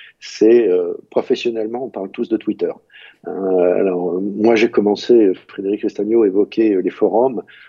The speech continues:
commencé sur les forums, Second Life, je sais pas s'il y a encore des gens qui savent ce que ça existait, euh, et cetera. Euh, puis, euh, puis, euh, Facebook, tout ce que vous voulez.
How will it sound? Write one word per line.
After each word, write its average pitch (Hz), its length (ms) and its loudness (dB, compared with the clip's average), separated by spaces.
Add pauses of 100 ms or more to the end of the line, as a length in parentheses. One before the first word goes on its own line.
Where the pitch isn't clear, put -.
(120)
commencé - 320 -8
sur - 120 -4
les 113 60 0
forums, 123 500 0 (120)
Second 117 320 0
Life, 123 480 -2 (160)
je 95 140 -12
sais - 160 -10
pas 104 120 -4
s'il - 160 -10
y - 20 -6
a 92 60 -6
encore 101 240 0
des 95 120 -2
gens 107 160 0
qui - 120 -12
savent 104 260 -4 (380)
ce - 100 -16
que - 140 -6
ça 95 200 4
existait, 107 680 2
euh, 104 460 2 (360)
et - 160 -4
cetera. 127 500 0 (220)
Euh, 110 160 -2
puis, 156 540 -4
euh, 110 420 4 (140)
puis, 120 500 -10
euh, 92 60 -4
Facebook, 113 580 -4
tout - 80 -18
ce - 80 -20
que 104 60 -10
vous 95 140 -10
voulez. 127 260 2